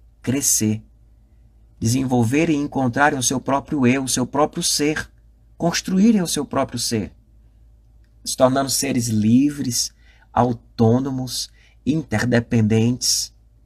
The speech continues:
capazes de amar, de dar e de receber. Precisamos criar uma placenta favorável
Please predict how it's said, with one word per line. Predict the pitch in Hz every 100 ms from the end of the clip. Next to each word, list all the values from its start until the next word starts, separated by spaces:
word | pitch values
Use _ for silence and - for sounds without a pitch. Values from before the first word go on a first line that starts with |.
| _ _ _ - _ -
capazes | 123 151 147 139 131
de | 135
amar, | 131 120 117 120 123 127 - -
de | 117 127
dar | 117 110 117 131 - _ _ _ _
e | 170 156
de | 156
receber. | 131 127 - 139 131 123 123 - _ _ - - _ _ _ _ - _ -
Precisamos | 175 - 175 233 214 -
criar | 196 160 180
uma | 185 175
placenta | 160 143 - 175 175
favorável | - 165 175 156 156 160 117